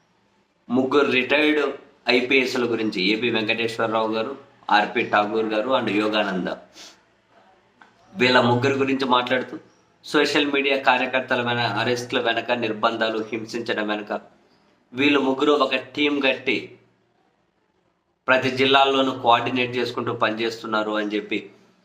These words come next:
డైరెక్ట్గా వీళ్ళ పేర్లు పెట్టి మరీ జగన్మోహన్ రెడ్డి గారు విమర్శలు చేశారు. దీని మీద ఈరోజు Twitter వేదికగా ఏబి వెంకటేశ్వరరావు గారు స్పందించారు.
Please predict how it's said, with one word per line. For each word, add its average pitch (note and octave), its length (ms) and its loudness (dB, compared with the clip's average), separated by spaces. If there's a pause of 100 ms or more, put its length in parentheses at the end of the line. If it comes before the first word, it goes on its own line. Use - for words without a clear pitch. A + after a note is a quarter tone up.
(140)
డైరెక్ట్గా C3 540 4
వీళ్ళ B2 220 2
పేర్లు B2 440 0
పెట్టి B2 260 -2
మరీ A2 260 -2
జగన్మోహన్ A2 640 -2
రెడ్డి G2+ 140 -2
గారు G2+ 160 -2
విమర్శలు G2+ 500 -4
చేశారు. F#2+ 460 -6 (2250)
దీని B2 260 4
మీద C3 200 4
ఈరోజు A#2+ 360 2
Twitter A#2+ 440 0
వేదికగా A2+ 540 0 (1080)
ఏబి B2 320 4
వెంకటేశ్వరరావు A#2 840 0
గారు A2 140 -2
స్పందించారు. G#2+ 840 -2